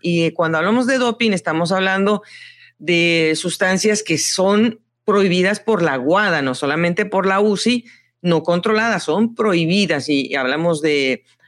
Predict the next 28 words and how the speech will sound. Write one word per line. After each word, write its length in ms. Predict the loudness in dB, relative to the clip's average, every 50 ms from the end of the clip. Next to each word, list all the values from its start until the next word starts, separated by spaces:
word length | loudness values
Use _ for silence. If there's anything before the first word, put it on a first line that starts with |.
| _ -8
anabolizantes, 1300 | -4 -2 -2 0 0 0 0 0 0 0 0 2 2 2 2 2 2 0 0 0 0 -2 -4 -8 -12 _ -20 -20 -20 -20 _ _
eh, 680 | -4 -2 0 2 2 2 2 2 2 2 0 0 0 0
de 200 | -2 -2 -2 -2
corticoides 920 | -2 -2 -2 -2 0 -2 -2 0 0 2 2 2 2 2 2 0 -2 0 -2
y 60 | 0
de 80 | 0 0
otra 240 | 0 -2 -4 -4
serie 360 | -2 -2 -2 0 0 0 -2 -4
de, 640 | -4 -2 0 0 0 2 0 0 0 0 -2 -2 -4 -6
de 760 | -10 -8 -4 -2 -2 0 0 0 0 0 0 0 0 0 0 -2
sustancias. 720 | -2 -4 -4 -2 -2 0 0 2 0 0 0 -2 -2 -2
Entonces, 460 | -2 -2 0 0 0 0 0 0 2 2
Mari, 300 | 2 2 2 0 -2 -4
por 240 | -2 -2 0 0
ahí 280 | 2 0 2 0 0 0 -2
esa 220 | -4 -4 -4 -4
palabra 420 | -2 -2 0 0 0 -2 -4 -6 -2
positivo 680 | -2 -2 0 0 -2 -2 0 0 0 2 2 0 0 0
en 240 | -2 -2 0 0 -2
todos 460 | -2 -2 -2 0 0 0 -2 -2 0
los 400 | 0 0 0 0 -2 -4 -10 -16 _ _ -20 -20 -20 -20 -18 -6
rincones 540 | -2 0 0 0 2 0 2 2 2 2 2
del 120 | 2 0 0
planeta, 400 | 0 -2 0 0 -2 -2 -2 -2
en 160 | -2 -2 -2
todos 220 | -2 0 0 0
los 160 | 0 -2 -4
portales, 720 | -2 -2 -2 -2 0 -2 -2 0 0 -2 -2 -4 -8 _